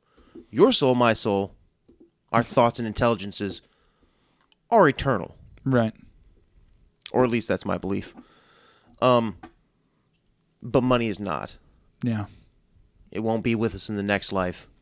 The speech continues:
Speaker 1: It won't, won't be with us when we, when we return to God. Um, it, it's, it's not real,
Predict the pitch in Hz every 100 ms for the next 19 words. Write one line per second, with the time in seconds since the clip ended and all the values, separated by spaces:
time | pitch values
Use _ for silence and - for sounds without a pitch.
0 | - - - - _ _ - - 117 90
1 | - 123 120 120 113 104 110 104 107 101
2 | - 110 110 101 104 107 101 92 95 78
3 | 87 _ _ _ _ _ _ _ _ _
4 | _ - 95 90 87 - _ _ _ _
5 | _ _ _ _ _ _ _ _ - -
6 | - 92 101 - 107 - 110 104 101 -
7 | - _ _ _ - 98 92 64